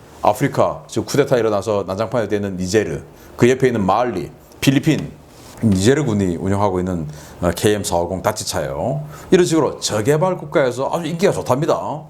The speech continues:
그래서, 어, 지금 우리 퇴역하는 케이엠 사오공 다치차 많은데 이거 중에서 좀 괜찮은 거 보내서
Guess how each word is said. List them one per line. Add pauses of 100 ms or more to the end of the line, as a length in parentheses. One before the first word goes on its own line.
(420)
그래서, (280)
어,
지금
우리
퇴역하는 (240)
케이엠
사오공
다치차
많은데 (280)
이거
중에서 (120)
좀
괜찮은
거
보내서